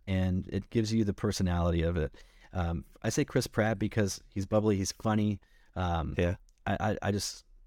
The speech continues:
Speaker 1: extremely likable, I would say.
Speaker 2: Yeah.
Speaker 1: And, and that's
Speaker 2: Yeah.
Speaker 1: the goal. It's definitely a comedian. Um, it doesn't have to be, like, a supermodel person. Like, I think, like, Amy Schumer, Chris Pratt, Paul Rudd, that's, like, right in my wheelhouse of who Perfy would be. And if I could work with anybody, probably them.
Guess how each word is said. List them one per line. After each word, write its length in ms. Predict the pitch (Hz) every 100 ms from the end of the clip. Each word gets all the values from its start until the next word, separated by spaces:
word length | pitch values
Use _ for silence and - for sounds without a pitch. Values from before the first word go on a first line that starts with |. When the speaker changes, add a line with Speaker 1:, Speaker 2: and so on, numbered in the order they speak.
| - - - - - _ -
Speaker 1:
extremely 400 | - - 135 123
likable, 520 | 92 101 120 139 131 120
I 60 |
would 100 | 120
say. 240 | 123 127 135 - - - _
Speaker 2:
Yeah. 140 | 101 98
Speaker 1:
And, 220 | 98 98
and 140 | 104
that's 180 | 110 104
Speaker 2:
Yeah. 40 |
Speaker 1:
the 60 | 104
goal. 200 | 107 101
It's 140 | 98
definitely 340 | - 156 208 180
a 40 |
comedian. 640 | - 123 113 117 117 113 - - - _
Um, 240 | 95 92 90
it 40 |
doesn't 220 | 123 120
have 100 | 117
to 60 | -
be, 60 | 110
like, 120 | 104
a 40 |
supermodel 440 | - 104 101 98 95
person. 260 | 98 95
Like, 120 | 92
I 80 | 87
think, 160 | 101 95
like, 240 | 92 - - - - -
Amy 220 | 117 120
Schumer, 280 | - 113 107
Chris 220 | - 110
Pratt, 400 | - - 101 98
Paul 260 | - 101 95
Rudd, 340 | 92 90 87
that's, 240 | 87 87 -
like, 140 | 90
right 120 | 90
in 60 | 78
my 80 | 87
wheelhouse 420 | 87 92 85 -
of 100 | 85
who 160 | 98 87
Perfy 300 | - 92 90
would 100 | 87
be. 120 | 92
And 80 | 90
if 100 | 92
I 100 | 92
could 120 | -
work 120 | 90
with 100 | 90
anybody, 240 | 87 90 90
probably 240 | - 92
them. 180 | 92 95